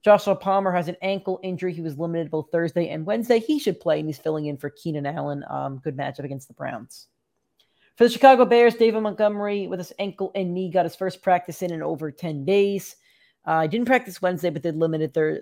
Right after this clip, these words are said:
thir-, uh, did practice Thursday in a limited fashion. That sucks for Khalil Herbert owners like yours truly,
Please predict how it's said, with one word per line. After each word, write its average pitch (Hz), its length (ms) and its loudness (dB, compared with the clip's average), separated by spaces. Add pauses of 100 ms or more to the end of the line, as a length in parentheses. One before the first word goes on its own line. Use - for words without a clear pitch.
thir-, - 180 -4
uh, 160 200 4
did 247 180 2
practice 208 320 2
Thursday 190 460 0
in 160 80 -6
a 156 40 -4
limited 151 400 -4
fashion. 180 380 0
That 156 180 -6
sucks 185 260 -4
for 180 140 -6
Khalil 180 320 -4
Herbert 165 420 -2
owners 165 360 -4
like 147 220 -6
yours 143 380 -8
truly, 160 480 -4